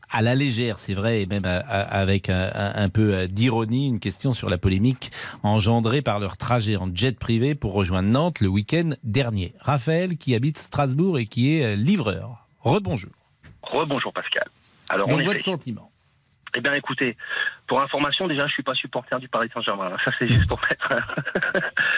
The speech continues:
Speaker 2: Mais je vais vous expliquer pourquoi je comprends en fait la réaction de Christophe Galtier et de, et de Kylian Mbappé. Quand on a une question, je dirais, un petit peu idiote ou mal placée, on a, on attend forcément une réponse idiote ou mal placée. Alors, on n'imagine quand même pas que des joueurs qui valent des millions d'euros se déplacent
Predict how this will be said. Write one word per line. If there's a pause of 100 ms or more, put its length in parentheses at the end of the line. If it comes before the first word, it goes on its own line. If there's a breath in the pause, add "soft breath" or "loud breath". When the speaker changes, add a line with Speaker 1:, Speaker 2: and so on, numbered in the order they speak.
(140)
Speaker 2:
Mais
je
vais
vous
expliquer
pourquoi
je
comprends
en
fait
la
réaction
de
Christophe
Galtier
et
de,
et
de
Kylian
Mbappé. (1000 loud breath)
Quand
on
a
une
question,
je
dirais, (640)
un
petit
peu
idiote
ou
mal
placée,
on
a,
on
attend
forcément
une
réponse
idiote
ou
mal
placée. (180)
Alors,
on
n'imagine
quand
même
pas
que
des
joueurs
qui
valent
des
millions
d'euros
se
déplacent